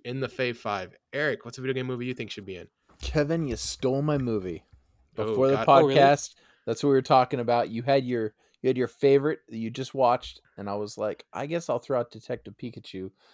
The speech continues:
Speaker 2: So now you've, you've made me say a very average movie,
Speaker 3: Sorry, my,
Speaker 2: which
Speaker 3: my, uh, my, uh, internet got Comcasted a lot before the
Speaker 2: That's
Speaker 3: podcast began.
Speaker 2: <laughs>
Speaker 3: Little, little behind the scenes here.
Speaker 2: Yeah, that's, yeah, we've had it all of us on the
Speaker 3: Comcast,
Speaker 2: show.
Speaker 3: not a sponsor, and if it was,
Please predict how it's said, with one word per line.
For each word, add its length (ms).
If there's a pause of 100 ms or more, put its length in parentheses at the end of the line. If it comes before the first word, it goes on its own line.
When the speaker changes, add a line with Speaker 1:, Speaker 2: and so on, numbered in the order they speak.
(140)
Speaker 2:
So 160
now 240
you've, 420
you've 220
made 280
me 200
say 340
a 140
very 400
average 420
movie, 400 (340)
Speaker 3:
Sorry, 180
my, 120
Speaker 2:
which 80
Speaker 3:
my, 240
uh, 260
my, 360 (220)
uh, 200
internet 340
got 180
Comcasted 640
a 60
lot 360
before 180
the 40
Speaker 2:
That's 180
Speaker 3:
podcast 340 (140)
began. 240
Speaker 2:
<laughs> 220 (140)
Speaker 3:
Little, 180
little 140
behind 340
the 80
scenes 320
here. 160
Speaker 2:
Yeah, 380
that's, 280
yeah, 200
we've 180
had 160
it 220
all 200
of 60
us 60
on 120
the 60
Speaker 3:
Comcast, 200
Speaker 2:
show. 120
Speaker 3:
not 180
a 60
sponsor, 540
and 260
if 80
it 100
was, 520